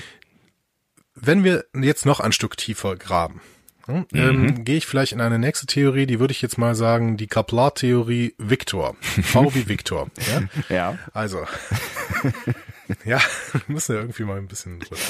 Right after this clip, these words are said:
Speaker 1: reden. Ähm, René schreibt außerdem per Mail noch,
Speaker 2: Ja.
Speaker 1: und da setze ich jetzt mal an. „Wie haben Sie in nur zwei Wochen aus Wok einen perfekten menschlichen Agenten gemacht, der akzentfrei sprechen kann und ein so gutes Wissen von der Föderation und deren Verhaltensweisen und Vorschriften hat,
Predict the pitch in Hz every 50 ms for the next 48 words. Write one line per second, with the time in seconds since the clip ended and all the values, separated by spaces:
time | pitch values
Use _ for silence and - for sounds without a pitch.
0 | - - - 107 117 - 160 190 202 - - - - - - 135 135 143 147 147
1 | 147 143 143 123 190 220 190 156 - - - 151 - - 160 156 156 151 147 -
2 | - 135 123 117 110 110 104 95 87 104 104 95 110 113 117 120 98 82 117 110
3 | 123 - - 131 123 117 - 117 104 - - 135 - _ - - - - - _
4 | _ _ - 117 165 175 190 185 190 196 185 156 165 156 139 135 120 120 - -
5 | - 117 120 151 185 180 143 151 147 - 127 - - 104 - - 120 143 - -
6 | - 127 127 - - 107 - - 156 - - - 131 135 143 - - 151 135 -
7 | 117 104 - 120 165 - - 170 151 147 156 - - - - - - - - 156
8 | 156 - - 104 - - - - 147 - - 165 - - 170 175 175 - - 110
9 | - 127 117 107 123 170 175 - 151 113 107 - - 151 - 147 - - 135 131
10 | - - 135 123 110 110 - - - 170 175 143 - 131 127 120 - - 110 139
11 | 151 151 - - 123 120 117 113 - - 165 - - 127 - - - 104 131 143
12 | -